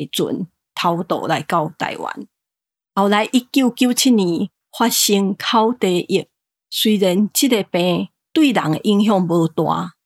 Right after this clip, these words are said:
但是猪瘟对猪的影响足大的。迄当阵是一礼拜内，全台湾各地的饲猪场拢发现有这个病啊。虽然迄阵农委会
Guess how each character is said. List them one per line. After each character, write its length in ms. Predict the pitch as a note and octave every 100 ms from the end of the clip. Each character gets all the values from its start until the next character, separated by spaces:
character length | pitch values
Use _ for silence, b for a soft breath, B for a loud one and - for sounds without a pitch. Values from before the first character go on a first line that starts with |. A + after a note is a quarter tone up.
| _ _ _ -
但 340 | F#3+ F3+ E3 E3+
是 220 | - D#3 - - _ _
猪 100 | A3
瘟 500 | G3 F#3+ A3 G#3+ G#3+
对 220 | - A#3+
猪 60 | - -
的 280 | B3+ B3+ G3+
影 220 | G3+ G3
响 220 | G3 F3+
足 100 | E3+
大 180 | D#3 E3
的。 440 | F#2+ - - - _ _ _ _ _ -
迄 160 | B3
当 240 | A3+ G3+ G3
阵 260 | F#3+ F#3+
是 140 | G3+ D#3+
一 180 | - E3
礼 200 | A3+ C4
拜 280 | C4 B3 F#3
内， 340 | F3+ F3 F#3+ _ -
全 340 | G#3 G3 G3 G3
台 260 | F#3+ F#3+
湾 320 | F#3+ F3+ F3+
各 220 | G3 B3+ B3+ -
地 360 | F#3+ F3+ - _
的 100 | F#3
饲 440 | E3+ - - F3+ D#3 -
猪 300 | F3 F#3+ -
场 440 | D#3 D3 C#3+ E3 -
拢 240 | G3+ G3+
发 140 | A#3
现 360 | G3+ - F3 - -
有 100 | D#3
这 160 | G3
个 60 | E3+
病 340 | - G#2+ E2
啊。 180 | D#2+ - _ _ _ _ _ _
虽 300 | - A#3+ A3
然 180 | G#3 F#3
迄 200 | G3 B3+
阵 380 | - G3 F#3+ F#3 -
农 340 | G3+ G#3 G3 -
委 200 | A#3 A#3+
会 540 | - G3 F3 F3 F3